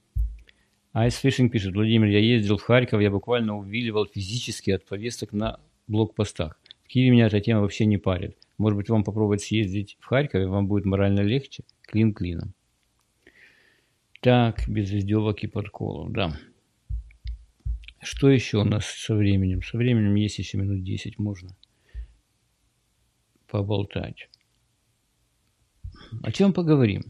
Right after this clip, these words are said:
Поговорим о туалетах. Туалеты. Как ни прискорбно вам это признать, но каждый из слушателей моего подкаста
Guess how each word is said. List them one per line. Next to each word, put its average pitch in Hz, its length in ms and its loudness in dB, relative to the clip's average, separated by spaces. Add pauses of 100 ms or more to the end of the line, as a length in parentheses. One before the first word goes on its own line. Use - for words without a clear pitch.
(120)
Поговорим 147 360 2
о 147 40 2
туалетах. 107 680 0 (440)
Туалеты. 110 1500 -2 (1300)
Как 160 420 0
ни 127 120 6
прискорбно 120 640 2
вам 110 200 2
это 101 140 -2
признать, 123 600 -4 (760)
но 104 120 0
каждый 165 440 4
из 139 140 0
слушателей 117 640 -2
моего 107 280 2
подкаста 151 680 -2